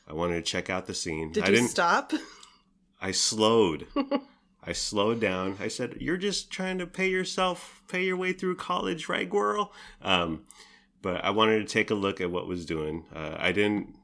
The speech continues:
Speaker 1: I didn't, uh, there was no retail transaction.
Speaker 2: You were purely investigating.
Speaker 1: Yes,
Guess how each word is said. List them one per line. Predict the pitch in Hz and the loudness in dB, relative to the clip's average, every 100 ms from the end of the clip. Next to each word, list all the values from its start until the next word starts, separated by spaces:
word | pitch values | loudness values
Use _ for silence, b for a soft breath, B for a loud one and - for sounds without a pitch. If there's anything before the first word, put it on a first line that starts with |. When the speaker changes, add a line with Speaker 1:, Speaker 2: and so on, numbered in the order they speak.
| - | -8
Speaker 1:
I | 92 | -2
didn't, | 92 95 104 - _ _ b b b _ 73 | 0 0 -2 -8 _ _ b b b _ -14
uh, | 71 - - _ _ | -12 -14 -18 _ _
there | - 92 | -6 -2
was | |
no | 101 101 | 0 0
retail | 95 95 101 - 98 | 0 0 -2 -2 -4
transaction. | 92 95 92 87 82 87 85 - - b b b b _ | -2 -2 -2 -4 -4 -6 -8 -10 -20 b b b b _
Speaker 2:
You | 196 | 2
were | 220 | 2
purely | 214 233 214 202 196 | 4 4 8 8 8
investigating. | 175 175 170 165 165 160 151 151 156 | 4 0 -2 -4 -4 -4 -4 -6 -2
Speaker 1:
Yes, | 104 82 - - - | 2 2 0 -8 -12